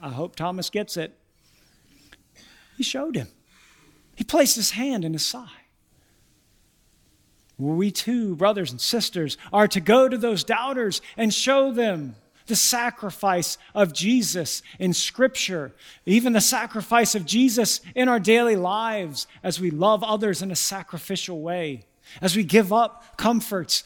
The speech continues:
as we give up blessings to serve other people, to go to people who are in need, to live out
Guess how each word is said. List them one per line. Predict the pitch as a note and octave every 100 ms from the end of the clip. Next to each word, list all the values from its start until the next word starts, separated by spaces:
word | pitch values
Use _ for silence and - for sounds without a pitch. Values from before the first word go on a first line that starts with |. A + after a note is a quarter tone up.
| -
as | G#3 F3
we | G#3
give | E3 A#3+
up | A#3+ A3+ - - -
blessings | G#3+ A#3+ - A#3 G#3+ E3 D3 -
to | G#3
serve | - - A#3+ B3 A#3+
other | A3 F#3+ G3
people, | - A3+ - F3+ D3 - - -
to | G#3
go | A3+ A#3
to | G#3+
people | - G3+ - E3
who | D3+ F3+
are | E3
in | E3 E3
need, | F#3+ G3+ F#3 D#3 B2+ - - - - -
to | E3+
live | G3 A#3+ G#3+
out | G#3+ G#3 -